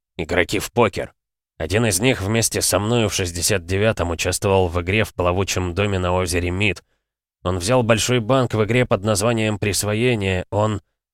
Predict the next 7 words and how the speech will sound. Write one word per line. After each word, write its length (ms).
Крейн 340
вздохнул. 600
«Он 200
взял 400
деньги 380
за 220
руку. 380